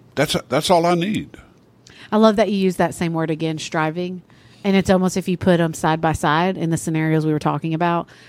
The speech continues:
Speaker 2: is before I think all of this hit, we were striving for temporal security. We were striving for the things that here and now make us feel worth it and worthwhile. And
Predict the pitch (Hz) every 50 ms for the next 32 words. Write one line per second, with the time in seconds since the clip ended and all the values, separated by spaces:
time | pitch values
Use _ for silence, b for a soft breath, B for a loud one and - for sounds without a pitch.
0 | B B - 165 160 160 160 175 160 - - - 196 196 196 190 180 175 160 -
1 | 175 165 156 - 160 160 160 151 151 160 160 143 - - - - 175 156 147 151
2 | 156 - _ b b b b b b b b 185 180 180 175 170 - - - 190
3 | 175 170 170 165 165 160 - - 156 156 160 156 156 - - - _ _ _ -
4 | - - - - 185 175 - 175 165 160 160 151 147 139 143 165 - - - -
5 | - - 170 - 165 147 147 143 120 117 - - - - - 185 175 160 160 156
6 | - - - 185 170 170 165 160 160 151 - - - 160 156 156 156 156 151 -
7 | B B B B B B - 185 175 - 185 170 165 156 170 - - - 190 180
8 | 170 165 160 160 156 156 151 156 156 - 165 156 - - - 165 156 151 151 147
9 | 160 165 165 160 160 151 - - 82 78 78 82 - - - 180 160 156 156 165
10 | 165 160 - - 170 156 151 151 160 165 170 165 175 170 180